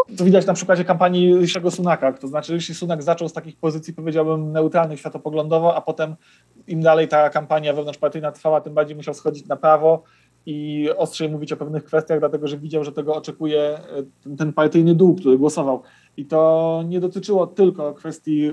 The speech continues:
osób, e, transpłciowych, chociaż między innymi, ale to też na przykład, e, dotyczyło też stosunku do dziedzictwa Imperium Brytyjskiego. To znaczy wiadomo, że osoby, e, które przyjeżdżają do Wielkiej Brytanii,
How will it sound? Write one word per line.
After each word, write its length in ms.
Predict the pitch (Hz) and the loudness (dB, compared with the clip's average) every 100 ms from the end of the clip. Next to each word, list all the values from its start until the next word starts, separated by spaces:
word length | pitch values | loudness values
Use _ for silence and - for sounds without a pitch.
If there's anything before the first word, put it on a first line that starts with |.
| 139 | -4
osób, 300 | 143 - 143 - 156 | -10 -6 -6 -6 -4
e, 120 | 143 | -2
transpłciowych, 720 | 139 151 - 156 165 147 170 | 0 -2 -4 -2 0 0 -2
chociaż 420 | - 151 143 - 151 160 | -6 -12 -12 -14 -18 -16
między 240 | 151 147 160 | -6 2 6
innymi, 340 | 156 143 170 170 - _ | 6 4 2 -2 -20 _
ale 140 | 147 151 | -2 0
to 80 | 160 | 0
też 140 | 160 | 0
na 80 | 160 | -2
przykład, 480 | 165 160 160 160 180 | -4 2 4 4 -4
e, 40 | 170 156 147 | -2 -2 -2
dotyczyło 540 | 143 - 156 - 165 | -4 -4 -4 -2 -2
też 140 | 160 | -2
stosunku 380 | - - 165 160 | -8 -8 -4 0
do 80 | 156 | 2
dziedzictwa 360 | 143 147 - 156 | 0 -4 -4 -4
Imperium 360 | 151 156 131 | 0 0 2
Brytyjskiego. 520 | 120 123 - 113 113 | 0 -4 -6 -8 -10
To 80 | 110 | -8
znaczy 240 | 131 131 143 | -8 -2 0
wiadomo, 340 | 143 151 143 | 2 2 2
że 220 | 135 135 - _ _ _ | 4 2 0 _ _ _
osoby, 720 | - - 147 143 143 139 139 - 139 127 | -12 -4 0 4 6 6 4 0 -2 -2
e, 40 | |
które 540 | 123 - 139 131 123 123 | -2 -4 0 0 0 -2
przyjeżdżają 560 | - - 143 131 139 135 | -6 -4 -4 -2 -4 -4
do 60 | |
Wielkiej 240 | 131 135 135 | -4 -6 -4
Brytanii, 680 | 135 135 139 135 135 131 | -6 -6 -8 -10 -12 -12